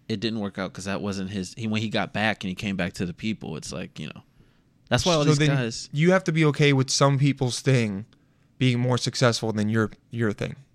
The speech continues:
Speaker 1: Well, what is more successful? Is, is Kevin
Speaker 2: In
Speaker 1: Hart has more fans than
Speaker 2: More
Speaker 1: Richard
Speaker 2: fans,
Speaker 1: Pryor
Speaker 2: making
Speaker 1: ever
Speaker 2: more
Speaker 1: had.
Speaker 2: money,
Speaker 1: Well, Kevin
Speaker 2: and
Speaker 1: Hart, is Kevin Hart more successful than Richard Pryor?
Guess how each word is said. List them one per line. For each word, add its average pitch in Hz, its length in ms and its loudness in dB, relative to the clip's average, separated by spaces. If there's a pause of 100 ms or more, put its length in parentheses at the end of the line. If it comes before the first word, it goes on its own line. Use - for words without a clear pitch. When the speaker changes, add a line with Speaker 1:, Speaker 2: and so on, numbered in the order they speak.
(800)
Speaker 1:
Well, 143 160 0
what 139 160 2
is 117 320 0
more 117 240 -4
successful? 110 760 -6 (200)
Is, 131 200 -2
is 135 220 -2
Kevin 208 260 6
Speaker 2:
In 190 60 8
Speaker 1:
Hart 175 200 4
has 123 280 0
more 123 240 0
fans 98 760 0 (260)
than 160 60 2
Speaker 2:
More 165 100 6
Speaker 1:
Richard 123 180 4
Speaker 2:
fans, 165 300 6
Speaker 1:
Pryor 113 100 6
Speaker 2:
making 151 220 6
Speaker 1:
ever 147 140 8
Speaker 2:
more 123 80 6
Speaker 1:
had. 139 180 6
Speaker 2:
money, 135 400 4 (100)
Speaker 1:
Well, 123 140 2
Kevin 131 260 6
Speaker 2:
and 123 80 2
Speaker 1:
Hart, 127 200 2 (180)
is 120 160 -4
Kevin 123 260 -2
Hart 117 160 -2
more 110 160 0
successful - 680 -6
than 170 120 -6
Richard 175 280 -6
Pryor? 196 300 -8